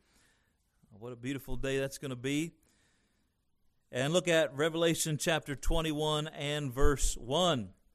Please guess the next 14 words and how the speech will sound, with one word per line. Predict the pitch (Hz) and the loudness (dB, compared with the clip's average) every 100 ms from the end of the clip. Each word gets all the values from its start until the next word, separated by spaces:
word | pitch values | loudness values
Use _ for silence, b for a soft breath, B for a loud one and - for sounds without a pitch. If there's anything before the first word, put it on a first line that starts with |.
| _ _ _ - | _ _ _ -10
"And | 123 139 | -6 0
I | 165 170 | 2 2
saw | - 190 180 175 180 | 2 4 4 4 2
a," | 170 170 170 165 135 | 0 2 2 0 -2
uh-oh, | 170 185 143 147 139 | -6 -2 -2 -2 -6
what's | 156 156 | -10 -4
this? | 185 117 - - | -2 -2 -6 -6
"A | 185 185 | 0 2
new | 190 262 349 | 4 6 6
heaven | 294 214 175 127 127 87 - _ _ _ _ _ | 8 6 6 2 -4 -6 -14 _ _ _ _ _
and | - 139 165 190 208 190 b b b b - | -8 -4 0 0 0 -4 b b b b 0
a | 226 | 2
new | 233 311 349 302 | 2 2 4 8
earth, | 208 151 107 - | 8 6 2 -6